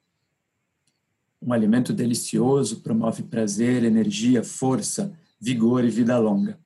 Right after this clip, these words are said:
Comida que não é saborosa fornece exatamente as qualidades opostas. Comida muito quente dá fraqueza. Comida fria e seca é difícil de digerir.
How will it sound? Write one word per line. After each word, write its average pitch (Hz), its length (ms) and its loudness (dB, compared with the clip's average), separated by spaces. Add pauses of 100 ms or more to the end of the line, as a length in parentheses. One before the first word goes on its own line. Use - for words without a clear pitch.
(680)
Comida 139 380 0
que 131 140 -4
não 131 160 2
é 156 40 2
saborosa 113 880 -2 (320)
fornece 123 420 -2
exatamente 131 600 -2
as - 80 -4
qualidades 123 540 -2
opostas. - 880 -4 (680)
Comida 123 360 0
muito 120 320 0
quente 123 400 -2
dá 117 120 0
fraqueza. 107 680 -2 (600)
Comida 156 320 2
fria 165 320 2
e 147 60 4
seca - 500 0
é - 80 0
difícil 170 420 0
de 160 100 2
digerir. 160 580 2